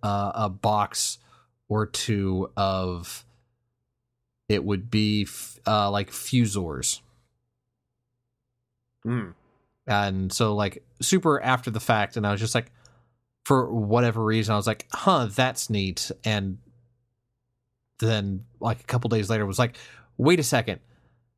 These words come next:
Speaker 1: "What am I doing?" and went back, and there were, like, I think it was just the Barracuda one was the only one that was left. And I was like, "Ah, I really should have, like, just bought one of each, because what the heck? Case Fresh Fusors,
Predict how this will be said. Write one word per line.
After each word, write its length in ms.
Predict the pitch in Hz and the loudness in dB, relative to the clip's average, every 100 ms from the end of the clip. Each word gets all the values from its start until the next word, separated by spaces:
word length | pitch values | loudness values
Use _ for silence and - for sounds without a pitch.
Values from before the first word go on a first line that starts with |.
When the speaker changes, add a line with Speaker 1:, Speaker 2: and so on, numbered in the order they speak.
| _ _ 113 | _ _ 2
Speaker 1:
"What 200 | 143 175 | 6 6
am 60 | |
I 80 | 156 | 6
doing?" 440 | 143 135 110 98 | 6 4 4 -2
and 220 | 104 113 117 | -2 2 2
went 200 | 117 104 | 2 2
back, 360 | 113 98 - - | 2 0 -4 -4
and 400 | 110 101 98 98 | -2 -2 -2 0
there 120 | 104 | 0
were, 240 | 98 98 107 _ | -2 -4 -6 _
like, 260 | 110 104 - | -2 -2 -2
I 100 | 104 | -6
think 200 | 101 107 | -2 -2
it 40 | 110 | 0
was 160 | 101 | -2
just 260 | 95 107 - | -2 -2 -2
the 80 | 98 | -2
Barracuda 640 | 110 107 - 117 98 90 | 0 -2 0 -2 0 -2
one 360 | 87 76 71 95 - | -2 -6 -8 -12 -6
was 180 | 95 92 | -2 0
the 80 | 95 | 0
only 120 | 92 | 0
one 180 | 90 87 | -2 -4
that 60 | 87 | -4
was 160 | 92 | -4
left. 240 | 90 80 - | -4 -4 -4
And 40 | |
I 40 | 98 | -2
was 80 | |
like, 200 | 104 - - | -2 -4 -2
"Ah, 400 | 185 175 117 - - | 2 2 0 -4 -2
I 40 | |
really 240 | 147 160 156 | 0 2 0
should 180 | - 131 | 0 0
have, 100 | 113 | 0
like, 220 | 120 - - | 0 -2 -10
just 200 | - 135 | -6 -2
bought 260 | - 123 - | 2 2 2
one 160 | 139 143 | 0 2
of 100 | 147 | 2
each, 280 | 135 - - | 0 -2 -4
because 580 | 120 127 117 104 - - _ _ _ _ _ | 0 2 2 0 -6 -10 _ _ _ _ _
what 300 | 104 107 123 | -2 2 2
the 100 | 139 | 2
heck? 300 | 127 117 - - | 2 0 -2 0
Case 260 | 127 123 | 2 2
Fresh 300 | - 127 120 | 2 0 0
Fusors, 640 | - - 143 113 101 95 | -2 2 2 2 -2 -2